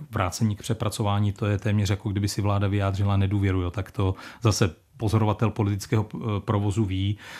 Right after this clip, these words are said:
Když se mě někdo ptá, jestli je pravděpodobné, že na volební rok se budou zavádět povodňové daně, tak vám rovnou řeknu, že ne. A když se mě někdo zeptá, jestli je pravděpodobné, že vláda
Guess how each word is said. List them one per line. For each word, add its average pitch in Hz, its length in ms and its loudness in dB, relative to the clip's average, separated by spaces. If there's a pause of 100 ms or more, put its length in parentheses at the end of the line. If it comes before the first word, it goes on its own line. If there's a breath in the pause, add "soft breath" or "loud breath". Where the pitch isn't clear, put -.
(360 loud breath)
Když 101 220 0
se 117 100 2
mě 107 140 2
někdo 104 240 2
ptá, 101 240 0
jestli 101 260 0
je 101 40 2
pravděpodobné, 101 760 2
že 104 340 0
na 101 180 4
volební 101 420 4
rok 98 180 0
se 117 100 0
budou 101 400 2
zavádět 98 440 0
povodňové 101 480 2
daně, 98 240 4
tak 101 140 0
vám 104 180 4
rovnou 101 280 4
řeknu, 101 280 0
že 101 120 4
ne. 92 280 2 (180 loud breath)
A 101 60 -2
když 98 160 0
se 110 80 0
mě 104 140 2
někdo 101 220 2
zeptá, 95 320 0
jestli 101 200 0
je 107 40 2
pravděpodobné, 101 640 0
že 101 100 2
vláda 95 400 0